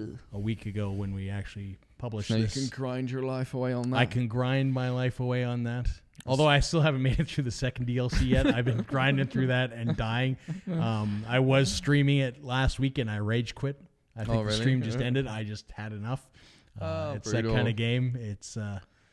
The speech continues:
Speaker 2: I had, uh, I had about a hundred thousand souls and I got whacked, and it was, uh,
Speaker 1: See, I think that, 'cause that's the game where
Speaker 2: it was
Speaker 1: you're,
Speaker 2: upsetting.
Speaker 1: you're actually playing a game. I feel like m-, m-, this Mass Effect's more like you're cinematically playing a game.
Speaker 2: Right.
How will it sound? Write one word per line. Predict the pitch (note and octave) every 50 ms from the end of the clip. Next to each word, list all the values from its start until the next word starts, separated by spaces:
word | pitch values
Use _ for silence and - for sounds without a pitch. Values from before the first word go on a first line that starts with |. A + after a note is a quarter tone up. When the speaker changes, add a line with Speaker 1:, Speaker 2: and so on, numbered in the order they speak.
| _ _ _ _ _ _ _ _ _ _ _ -
Speaker 2:
I | G#2+ G#2+
had, | A2+ A#2 A#2 A2+ G#2 G#2+
uh, | A2 G#2+ D#2+ F2 F#2+ F#2 F#2+
I | G#2
had | G#2 G2+
about | G2+ F#2+ G2+ G2
a | F#2
hundred | F#2+ A2+ A2 G#2 G2
thousand | - A2+ G#2+ G#2+ G#2 F#2+ G2
souls | - - A2+ G#2+ G#2 G#2 G#2 G2+
and | G2+
I | G2+ G2+
got | G2+ F#2+ D2+ _ - G2+ F#2+
whacked, | F#2 F#2+ F#2+ F#2+ F#2+ - - - -
and | G#2 F#2+ F#2 F2+ - - - - - - -
it | G#2 G2 F#2+
was, | E2 F2+ G2 F#2+ F#2+ G2 - -
uh, | F#2 F2+ F2+ - - _ - -
Speaker 1:
See, | - - F#3+
I | E3+
think | D#3+ - F#3+ F#3
that, | F#3 F3+ C#3
'cause | - D#3+
that's | E3+ F#3 F#3+ F#3
the | G3+
game | F#3+ G3+ F#3 F3
where | D#3+ D3+
Speaker 2:
it | D3
was | C#3 C3
Speaker 1:
you're, | A#2+
Speaker 2:
upsetting. | A2 - D3+ D3 C#3 D3+
Speaker 1:
you're | D3+ D3
actually | D3 D3+ D3 - D3+ C#3+
playing | - D#3 D3 D3
a | D3
game. | C#3+ D3+ D3+ C#3+
I | C#3 C3
feel | - - D3
like | C3+ B2+ B2 B2+
m-, | C3 - _ _ _ _ -
m-, | C3+ C3+ A#2 _ -
this | C3 B2+ C3 B2+ - -
Mass | C3+ C#3 C#3 C#3 -
Effect's | C#3 - D3 C3+ - - - - B2+
more | C3+ C3 B2+ B2+ B2
like | B2 A#2+ A#2 G#2+ - -
you're | B2+ A#2+ A#2 A#2 A2+ G#2+ - - _ _ _ _ _ _ _ _ _ _ _
cinematically | - - - D3+ C3 B2 A#2+ A#2+ B2+ - C#3+ C3 - C#3 C3
playing | - C#3 C3+ C3 C3
a | B2+
game. | C3 C3+ C3+ C3+ C#3
Speaker 2:
Right. | B2+ A#2+ A#2 A2